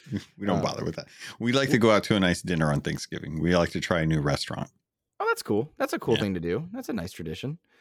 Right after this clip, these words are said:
Speaker 2: Um, w-, what are your words of kindness this week? I see some cool names that I like in the, in the notes.
Speaker 1: Yeah. So th-, this week I wanted to shout out P T K Blam 'cause, uh, they, they reached out and w-, wanted to see if I could join up for the Shop podcast, uh, this t-, today. Technically,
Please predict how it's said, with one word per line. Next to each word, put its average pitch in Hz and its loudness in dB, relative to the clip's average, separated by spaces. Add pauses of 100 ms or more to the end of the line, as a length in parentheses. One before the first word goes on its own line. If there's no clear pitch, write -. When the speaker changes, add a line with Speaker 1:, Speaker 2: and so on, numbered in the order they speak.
(340)
Speaker 2:
Um, 139 2
w-, 180 2
what 196 6
are 214 8
your 202 2
words 156 6
of 107 -2
kindness 104 0
this 95 -8
week? 101 0
I 113 2
see 151 -2
some 127 -6
cool 135 0
names 113 2
that 104 0
I 101 2
like 95 0
in 90 -2
the, 90 -6 (200)
in 104 -10
the 95 -6
notes. 151 0
Speaker 1:
Yeah. 143 4
So 131 4
th-, - 2
this 160 6
week 160 6
I 147 6
wanted 139 6
to 117 4
shout 120 6
out 120 4
P 131 4
T 120 2
K 117 6
Blam 110 6
'cause, 101 2
uh, 82 4
they, 92 4
they 92 2
reached 98 2
out 95 4
and 87 2
w-, 82 2
wanted 90 4
to 85 0
see - 2
if 87 2
I 85 2
could 82 0
join 87 4
up 85 2
for - -4
the 85 4
Shop - 2
podcast, 82 0
uh, 76 2
this 82 -8 (100)
t-, - -6
today. 85 0
Technically, 78 -2